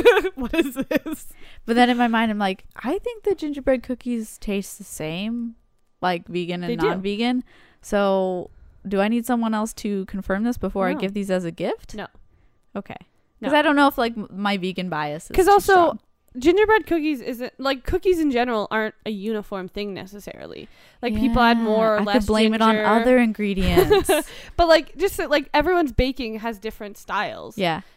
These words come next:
Speaker 1: So, like, there's not one cookie that's necessarily the same.
Speaker 2: Okay, okay.
Speaker 1: So
Speaker 2: That's good.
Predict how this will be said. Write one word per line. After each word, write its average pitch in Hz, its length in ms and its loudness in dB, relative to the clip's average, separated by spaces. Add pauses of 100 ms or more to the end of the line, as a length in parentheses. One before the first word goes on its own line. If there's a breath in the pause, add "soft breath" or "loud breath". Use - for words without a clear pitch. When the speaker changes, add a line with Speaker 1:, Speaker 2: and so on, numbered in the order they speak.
Speaker 1:
So, 240 260 -6
like, 220 340 -2 (340)
there's 254 180 -6
not 311 200 0
one 240 280 -4
cookie 233 320 -12
that's - 240 -14
necessarily 196 500 -10
the 180 120 -12
same. 220 480 -10 (680)
Speaker 2:
Okay, 220 420 -6
okay. - 280 -8
Speaker 1:
So 233 360 0
Speaker 2:
That's 226 160 -2
good. 202 200 -4